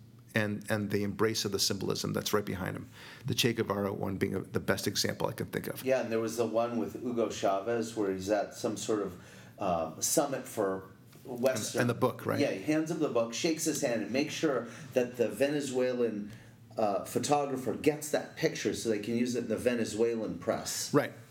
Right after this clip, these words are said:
Speaker 1: It's, uh, and, and, and this is the way they, they propagandize. They constantly are trying to play him.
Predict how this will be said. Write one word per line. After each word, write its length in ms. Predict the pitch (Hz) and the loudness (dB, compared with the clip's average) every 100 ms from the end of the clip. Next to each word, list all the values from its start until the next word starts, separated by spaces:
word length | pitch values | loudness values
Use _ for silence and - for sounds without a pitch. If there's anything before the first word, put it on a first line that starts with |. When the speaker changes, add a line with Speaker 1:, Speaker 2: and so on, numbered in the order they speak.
| - | 0
Speaker 1:
It's, 260 | 143 139 - | 2 4 2
uh, 380 | 131 117 113 107 - - - 139 | 2 2 0 -4 -12 -10 -4 0
and, 300 | 131 120 117 120 - - - | 2 2 0 -6 -14 -18 -2
and, 200 | 135 131 | 0 2
and 160 | 135 131 | 2 2
this 200 | 160 - | 0 0
is 160 | 175 - | 0 0
the 60 | 139 | 0
way 500 | 120 123 127 127 127 - - - | 2 2 2 -2 -4 -12 -8 -2
they, 340 | 113 110 107 - - - - | 0 0 -2 -6 -14 -20 -2
they 100 | 127 | 0
propagandize. 960 | 120 - 143 123 113 104 101 98 113 - | 2 2 2 0 0 0 -2 -2 -2 0
They 140 | 110 | -2
constantly 560 | 110 120 123 - 104 104 | 0 0 0 -2 -2 -2
are 120 | 101 | -4
trying 260 | - 117 104 | 0 0 0
to 80 | 101 - - - | -4 -10 -20 -14
play 260 | - 113 110 | 0 2 2
him. 280 | 92 135 | -4 -6